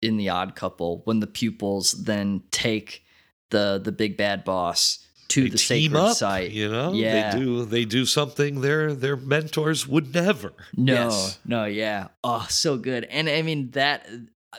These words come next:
Speaker 1: I could have watched that sequence of the film go on, similar with the eggs. I could have watched it just forever. Specifically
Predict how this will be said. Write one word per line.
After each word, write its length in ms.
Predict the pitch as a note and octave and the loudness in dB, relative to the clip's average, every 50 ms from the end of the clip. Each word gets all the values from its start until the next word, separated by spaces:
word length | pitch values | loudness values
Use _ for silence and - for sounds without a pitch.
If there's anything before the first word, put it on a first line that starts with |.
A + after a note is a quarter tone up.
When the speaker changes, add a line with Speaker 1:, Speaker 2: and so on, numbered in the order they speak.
| - - _ _ | -20 -20 _ _
Speaker 1:
I 220 | B2+ C3 D3+ D#3+ E3 | -2 0 0 0 0
could 240 | - - G#3 G3 | -2 -2 0 0
have 160 | G3 F3 C#3 A#2+ | 0 -2 -2 -2
watched 520 | A#2 A2+ A#2 A#2+ B2+ B2+ - - - - - _ _ _ _ _ _ _ _ _ _ - | -2 0 0 0 -2 -4 -6 -12 -12 -14 -20 _ _ _ _ _ _ _ _ _ _ -16
that 400 | B2+ B2+ C3+ B2 A#2 - - - | -6 -2 0 0 0 0 0 -2
sequence 580 | - - C#3 C3 B2+ - C#3 B2+ B2 - - | -2 0 -2 -4 -4 -4 -2 -2 -2 -2 -4
of 120 | B2+ G#2+ G#2 | -6 -6 -8
the 100 | G#2 G#2 | -10 -12
film 640 | - - G#2 G2+ G2+ G#2+ A2 A2+ A#2 A#2 A2+ - - _ _ _ _ _ - - _ _ - C3+ C3+ | -10 -10 -8 -8 -6 -6 -6 -4 -6 -6 -8 -10 -16 _ _ _ _ _ -20 -20 _ _ -10 -2 2
go 180 | C3+ B2 A#2+ | 2 4 4
on, 260 | A2+ A2 A2+ - - A#2 | 4 2 0 -2 -2 0
similar 380 | - - E3 D#3 D3+ D3 D3 C#3 | 0 2 2 2 2 2 2 2
with 140 | C3 - | 0 0
the 100 | - - | -2 -2
eggs. 360 | - F#2+ G#2+ A#2+ B2 B2+ - - | -2 0 0 0 0 0 0 0
I 80 | A#2 | 0
could 160 | - - A2+ | 0 -2 -2
have 80 | G#2 F#2+ | -2 0
watched 360 | G2+ F#2+ F2+ F#2 - - - | -2 -2 -2 -2 -4 -2 -2
it 120 | A2 F#2+ - | -2 -2 0
just 240 | - G2 - - | -4 -4 -4 -4
forever. 640 | - - G2+ C#2+ C2 F2+ G#2 G#2 - A2+ A#2 B2 B2 - - - - - - - - - - | -2 -2 -2 -2 -2 -4 -6 -4 -2 -2 -2 -2 -2 -6 -16 -20 -20 -20 -16 -8 -8 0 0
Specifically 840 | C#3+ C3 - D3+ C#3 C#3+ D3 C3 - C3 C3 B2 A#2 A2+ - - | 2 2 2 0 2 2 0 -2 0 0 0 0 0 0 -4 -6